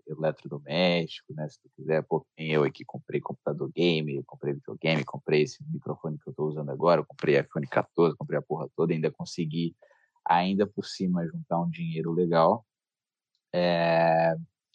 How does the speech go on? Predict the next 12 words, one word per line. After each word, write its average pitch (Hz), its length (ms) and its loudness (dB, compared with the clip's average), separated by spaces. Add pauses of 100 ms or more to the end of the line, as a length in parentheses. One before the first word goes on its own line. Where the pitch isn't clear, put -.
(500)
viver 92 600 6
num, 90 180 2
num 87 300 0
país, 85 360 4
assim, 85 240 -6
que 85 100 -2
é 78 40 0 (280)
seguro, 92 600 2
muito 107 260 2
seguro, 98 500 2 (200)
né? 85 360 0 (160)
Quando, - 260 -4